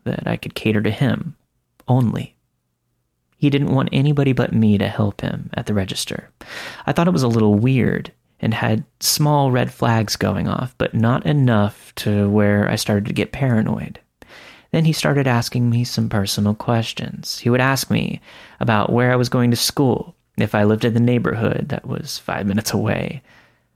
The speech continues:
Some of us live about a half an hour away from the coffee shop. He'd also ask what my favorite flowers were, et cetera.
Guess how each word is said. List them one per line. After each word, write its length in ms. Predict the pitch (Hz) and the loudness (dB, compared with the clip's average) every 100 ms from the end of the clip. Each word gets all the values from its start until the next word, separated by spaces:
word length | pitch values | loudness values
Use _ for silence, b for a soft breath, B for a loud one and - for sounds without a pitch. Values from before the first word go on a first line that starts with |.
| b | b
Some 200 | - 151 | -2 2
of 120 | 151 | 2
us 160 | 147 - | 2 2
live 140 | 104 | 2
about 200 | 98 101 | 2 0
a 40 | 87 | 0
half 320 | - 131 127 | 0 -2 -2
an 80 | 101 | -2
hour 240 | 95 101 | 0 0
away 260 | 101 98 - | -2 -2 -4
from 160 | - | -6
the 80 | - | -6
coffee 300 | 123 - - | -6 -8 -6
shop. 400 | - - - 220 - b b b b b b b b _ | -6 -6 -6 -12 -20 b b b b b b b b _
He'd 180 | - 160 | 0 2
also 280 | 160 170 131 | 2 2 2
ask 340 | 139 - - - - | 2 0 -4 -8 -4
what 140 | 135 | -2
my 100 | 120 | -2
favorite 320 | - 135 123 | 0 -2 -2
flowers 540 | - 131 147 117 - - | -6 -8 -4 -2 -4 -6
were, 380 | - - 135 - - | -8 -8 -12 -16 -12
et 100 | 120 | -10
cetera. 480 | - 117 107 95 - | -4 -2 -2 -6 -8